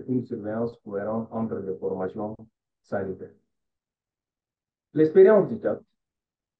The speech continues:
on a eu à collecter les données des douze trimestres, une année avant covid, on a vu les données de deux mille dix-neuf, c'est, euh, premier trimestre,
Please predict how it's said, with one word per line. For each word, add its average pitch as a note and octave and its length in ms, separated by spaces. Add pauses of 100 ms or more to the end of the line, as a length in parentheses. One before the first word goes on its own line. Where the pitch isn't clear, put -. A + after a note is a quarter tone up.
(460)
on F3+ 120
a F#3 120
eu F#3+ 120
à D#3 100
collecter C#3 720
les C3 240
données C3+ 400
des A#2 180
douze E3 320
trimestres, G#2 540 (440)
une C#3 120
année B2 220
avant G#2 580
covid, C3 320 (140)
on G#2+ 100
a G#2 80
vu G#2+ 220
les G2+ 160
données G#2+ 220
de G2 120
deux A2+ 140
mille D3+ 220 (100)
dix-neuf, E3+ 340 (1400)
c'est, C#3 260
euh, A#2 360
premier B2+ 380
trimestre, A#2 420